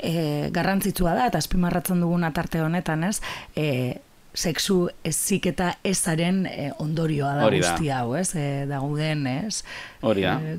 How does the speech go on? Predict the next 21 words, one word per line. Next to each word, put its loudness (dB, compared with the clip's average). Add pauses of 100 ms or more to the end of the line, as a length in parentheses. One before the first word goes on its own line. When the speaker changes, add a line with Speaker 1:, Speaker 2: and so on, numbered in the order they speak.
Speaker 2:
Ez 2
da 8
hitz 2
egiten 6
honetaz, 4
eh, 2
guraso 4
Speaker 1:
Mm. 8
Speaker 2:
batzuk 2
esaten 2
dute 2 (200)
ez -2
dela 4
egokia 6
ume 4
txiki 2
pornografiari 2
buruz 2
hitz -2
egite 2
adibidez, 4